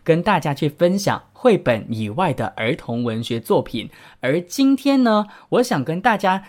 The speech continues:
先介绍这个作者。OK，这个作者呢，是马来西亚马华文学作家，而且呢，他是以儿童文学为名的。他的名字叫做艾薇。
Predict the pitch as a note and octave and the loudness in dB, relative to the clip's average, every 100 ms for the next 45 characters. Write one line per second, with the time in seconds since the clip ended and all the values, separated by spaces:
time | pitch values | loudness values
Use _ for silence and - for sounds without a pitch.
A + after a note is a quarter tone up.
0 | - - - - B3 A#3+ A#3 C4 G#3 E3+ | -20 -12 -8 0 2 2 2 0 -2 0
1 | G3 E3 C3 A#3+ G3+ C#3+ A#2+ - - B3+ | 0 0 0 -2 -2 -2 -6 -6 0 0
2 | C#3+ - - A2 - _ - C3 D3+ D3 | 0 -4 -8 -8 -8 _ -8 -4 -4 -2
3 | C4+ G#3+ G3 _ - B3+ C3+ - A2+ A2+ | -2 -2 -6 _ -2 0 0 -2 -6 -4
4 | B2 D3 - - - C#4 A#3 C#3+ G#2 G#2+ | -4 -6 -10 -14 -2 0 2 0 -4 -8
5 | B2 F3+ G#3 G3 B2+ A#2+ G2 - A#2 E3 | -8 -6 -2 -2 -2 -4 -4 -4 -4 -2
6 | A#2+ A2 G3 - A2+ - A3 C3 - E3+ | -6 -6 -8 -10 -10 -8 -8 -6 -2 0
7 | G#3+ - - - G3 B3 D3+ C3 C#3+ E3+ | 0 -4 -18 -2 0 0 0 0 0 -2
8 | - D3+ D#3+ - C#3+ A#2+ G#2+ F#2 - - | -6 -8 -6 -6 -6 -6 -8 -10 -16 -20
9 | - - - G#3 G3+ E3 C#3+ D3 B2 A#2+ | -20 -12 -2 -2 0 -2 -2 -4 -6 -6
10 | A#2 A2 D#3 E3+ A2+ D3+ C3+ - _ _ | -4 -4 -2 -2 -2 -2 -4 -6 _ _
11 | _ - C4 B3+ B2 A2 D3+ D#3+ A2+ _ | _ -4 -2 0 -2 -6 -6 -6 -8 _
12 | _ - A#3 C3 D3 A2 - _ - G#3 | _ -2 -2 0 -2 -2 -8 _ 4 4
13 | C#3 G#2+ A2 C#3+ F3 G3+ | 4 -6 -4 0 0 -2